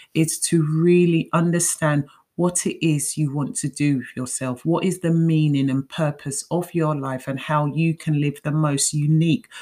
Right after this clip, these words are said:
fulfilling life for yourself? Write down your answers and think about, think about what you find. When you identify your gift, you now have the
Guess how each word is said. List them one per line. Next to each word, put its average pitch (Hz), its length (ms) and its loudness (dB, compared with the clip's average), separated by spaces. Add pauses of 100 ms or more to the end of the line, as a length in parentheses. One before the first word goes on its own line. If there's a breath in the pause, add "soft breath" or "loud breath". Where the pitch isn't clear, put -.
(180 loud breath)
fulfilling 147 920 2
life 139 300 2
for - 380 -4
yourself? 131 800 -2 (1300 loud breath)
Write 226 240 4
down 214 240 8
your 196 180 6
answers 143 640 0
and 156 160 0
think 190 280 -2
about, 151 600 2 (720 soft breath)
think 208 220 4
about 208 260 2
what 175 220 0
you 165 360 0
find. 127 640 -4 (520 soft breath)
When 214 200 6
you 247 200 8
identify 160 1040 0 (100)
your 147 220 -4
gift, 135 360 -8
you 170 200 -2
now 185 400 0
have 170 340 -6
the - 160 -8